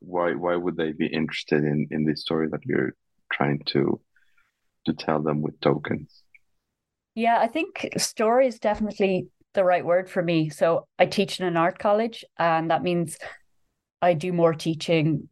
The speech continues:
Speaker 2: than, for example, my husband, who's also an academic and teaches in a traditional university. Um, so, um, you know, in tokens, I, I,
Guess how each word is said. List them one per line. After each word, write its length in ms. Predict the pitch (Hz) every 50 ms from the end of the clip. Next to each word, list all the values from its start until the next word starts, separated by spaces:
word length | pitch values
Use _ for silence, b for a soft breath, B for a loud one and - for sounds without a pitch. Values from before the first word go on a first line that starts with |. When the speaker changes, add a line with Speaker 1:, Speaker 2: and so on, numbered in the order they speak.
| _
Speaker 2:
than, 540 | - 156 165 151 156 147 151 151 156 - - - _ -
for 100 | - 180
example, 320 | 151 156 156 151 - 156
my 120 | 156 160 156
husband, 460 | 147 165 160 170 - - 151 160 151
who's 200 | 175 175 147 160
also 260 | 151 156 151 - 175
an 80 | 156 151
academic 540 | 156 151 - 156 151 156 147 147 151 147
and 120 | - 151 147
teaches 380 | - 165 160 156 - 156 151
in 80 | 160 151
a 100 | 147 147
traditional 520 | 147 - 160 - 165 165 160 - 160 156
university. 640 | 151 147 147 147 147 147 170 - - 208 233 269 269 B B B B B B B B - -
Um, 440 | 175 175 165 160 160 160 156 151 147 147 B B B B B B _ _ _ _ _ - - _ -
so, 840 | - - - - - 202 190 190 190 185 180 180 175 170 - - _ _ _ -
um, 720 | 185 185 180 175 175 175 175 170 170 170 165 156 - - - _ _ _ _ _ _ _ _ _ _ _ _
you 140 | - 220 226
know, 160 | 208 170 165
in 340 | - - - 190 185 185 175
tokens, 520 | - 190 202 190 185 190 190 170 165 156
I, 220 | 170 160 156 - - - _ -
I, 380 | 175 170 170 160 165 160 -